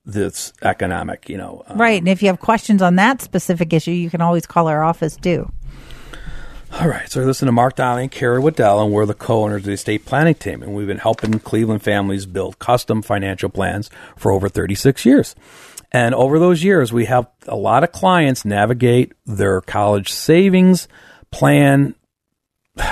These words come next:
Speaker 1: you know, the, the, the, the Ohio specifically, you know, the College Advantage plan, they call it.
Speaker 2: Mm-hmm.
Speaker 1: Um, and whether or not they, you know,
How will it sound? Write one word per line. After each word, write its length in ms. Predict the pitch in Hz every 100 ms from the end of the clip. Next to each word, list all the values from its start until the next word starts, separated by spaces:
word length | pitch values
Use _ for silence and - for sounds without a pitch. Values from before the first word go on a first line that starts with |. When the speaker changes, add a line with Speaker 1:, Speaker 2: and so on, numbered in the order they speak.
| - - -
Speaker 1:
you 180 | - 123
know, 120 | 104
the, 240 | 98 98 101
the, 300 | 101 98 95
the, 1300 | 95 - - - 131 113 113 110 104 - 95 95 98
the 140 | 104
Ohio 640 | 85 - 123 123 120 117 - - _
specifically, 800 | - 117 - 104 110 110 101 104 - _ _ _ _ _ _ _ _ -
you 80 | -
know, 100 | 98
the 80 | 87
College 340 | - 107 95 95
Advantage 520 | 87 104 101 95 -
plan, 260 | 101 95
they 100 | 92
call 200 | 92 87
it. 40 | 143
Speaker 2:
Mm-hmm. 480 | 202 214 254 - 117
Speaker 1:
Um, 260 | 107 101
and 220 | 104 104
whether 320 | 110 120 139 135
or 60 |
not 340 | 123 120 120 104
they, 180 | 98 95 -
you 120 | 113
know, 160 | 98